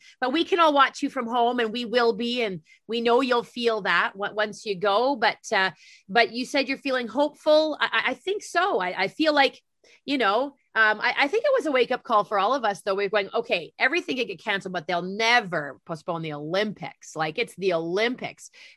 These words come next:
But to know that, that made the pandemic pretty real, I think. You know, that even for, you know, youth athletes, I think, "Wow, even our Olympians are sitting at home,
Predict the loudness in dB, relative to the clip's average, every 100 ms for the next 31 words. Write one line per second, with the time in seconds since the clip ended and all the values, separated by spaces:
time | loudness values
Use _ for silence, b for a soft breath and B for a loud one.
0 | 0 0 0 -2 2 4 4 2 0 -2
1 | -2 -2 0 2 0 0 0 2 0 0
2 | -8 -4 -2 -2 -4 -4 -10 -10 -8 -10
3 | -12 _ _ b -6 -2 2 2 4 2
4 | 2 b 0 2 2 0 2 4 2 -2
5 | _ -14 -4 -2 0 0 -2 -10 -8 -2
6 | -2 0 -2 -2 -4 -8 -8 -8 -6 -6
7 | -2 2 2 0 -4 -4 -4 -2 -4 -8
8 | -8 -8 -8 -8 -10 -8 -10 -8 -10 -10
9 | -8 -8 -10